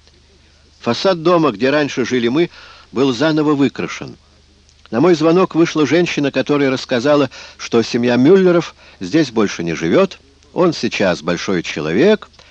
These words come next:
и руководит в уезде отделением либерально-демократической партии, живет в центре Бурга. Я извинился,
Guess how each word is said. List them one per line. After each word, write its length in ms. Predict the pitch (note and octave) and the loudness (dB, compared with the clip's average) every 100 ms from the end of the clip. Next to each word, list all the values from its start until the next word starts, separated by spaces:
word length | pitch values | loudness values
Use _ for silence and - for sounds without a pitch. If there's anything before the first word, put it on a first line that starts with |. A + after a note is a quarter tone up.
| - _ | -20 _
и 80 | F#2+ | -4
руководит 540 | F#2+ - G2+ G2+ F#3+ D3+ | -2 0 0 2 2 2
в 60 | |
уезде 420 | D3 D3+ F3 D#3 | 4 4 4 2
отделением 680 | D3 A2 G#2 C#3+ E3 E3 D#3+ - - - | 0 0 0 2 2 2 0 -8 -18 -2
либерально-демократической 1600 | A2 A#2+ A#2+ D3 D#3 D3+ C3 C3+ - C3+ A2 A2 - - C3+ | 0 2 2 2 2 0 0 -2 -2 -4 -2 -4 -6 -6 -4
партии, 580 | B2+ G#2+ G#2+ - G#2 G2+ - - - _ | 0 2 0 0 -2 -2 -4 -20 -20 _
живет 440 | F#2 F#2 A2 D#3 - | -4 0 2 2 0
в 60 | |
центре 540 | - - G#2 G#2 - F#2+ | -8 0 2 2 -2 -4
Бурга. 420 | F2+ F2+ D#2 D#2+ _ _ _ _ _ _ _ _ _ _ _ _ _ _ _ _ _ _ _ _ _ _ _ _ - | -2 -4 -4 -8 _ _ _ _ _ _ _ _ _ _ _ _ _ _ _ _ _ _ _ _ _ _ _ _ -4
Я 180 | D#3+ | -2
извинился, 680 | B2+ F#2 A#2 G3+ F#3 F#3 | 0 0 4 2 2 0